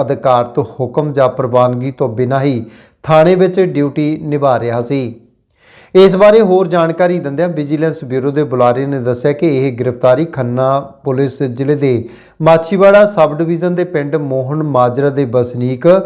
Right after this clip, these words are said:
ਸੁਖਵੀਰ ਸਿੰਘ ਵੱਲੋਂ ਦਰਜ ਕਰਵਾਈ ਗਈ ਸ਼ਿਕਾਇਤ ਦੇ ਆਧਾਰ ਤੇ ਕੀਤੀ ਗਈ ਹੈ। ਬੁਲਾਰੇ ਨੇ ਅੱਗੇ ਦੱਸਿਆ ਕਿ ਸ਼ਿਕਾਇਤਕਰਤਾ ਨੇ ਲੁਧਿਆਣਾ ਸਥਿਤ ਵਿਜੀਲੈਂਸ ਬਿਊਰੋ ਰੇਂਜ ਦੇ ਦਫ਼ਤਰ ਪਹੁੰਚ ਕਰਕੇ ਸ਼ਿਕਾਇਤ ਵਿੱਚ ਦੱਸਿਆ ਕਿ ਉਸ ਦੀ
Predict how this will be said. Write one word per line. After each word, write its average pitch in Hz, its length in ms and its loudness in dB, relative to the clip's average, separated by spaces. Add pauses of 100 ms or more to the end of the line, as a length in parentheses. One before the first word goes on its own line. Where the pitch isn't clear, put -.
(320)
ਸੁਖਵੀਰ 185 540 2
ਸਿੰਘ 208 260 2
ਵੱਲੋਂ 214 300 2
ਦਰਜ 147 340 2
ਕਰਵਾਈ 143 420 2
ਗਈ 151 160 -2
ਸ਼ਿਕਾਇਤ 131 560 -2
ਦੇ 147 160 -2
ਆਧਾਰ 127 280 2
ਤੇ 127 220 -4 (600)
ਕੀਤੀ 156 320 -2
ਗਈ 123 180 -2
ਹੈ। 135 420 2 (640)
ਬੁਲਾਰੇ 190 360 6
ਨੇ 220 120 4
ਅੱਗੇ 208 160 2
ਦੱਸਿਆ 190 320 0
ਕਿ 220 160 -6
ਸ਼ਿਕਾਇਤਕਰਤਾ 156 920 0
ਨੇ 175 160 0
ਲੁਧਿਆਣਾ 147 480 -2
ਸਥਿਤ 151 320 -4
ਵਿਜੀਲੈਂਸ 143 540 -4
ਬਿਊਰੋ 131 360 -2
ਰੇਂਜ 131 320 -2
ਦੇ 135 220 -2 (200)
ਦਫ਼ਤਰ 131 440 2
ਪਹੁੰਚ 135 340 -4
ਕਰਕੇ 127 380 0
ਸ਼ਿਕਾਇਤ 127 520 -2
ਵਿੱਚ 127 260 -6
ਦੱਸਿਆ 123 400 0
ਕਿ 156 180 -4
ਉਸ 127 220 -4
ਦੀ 123 300 -8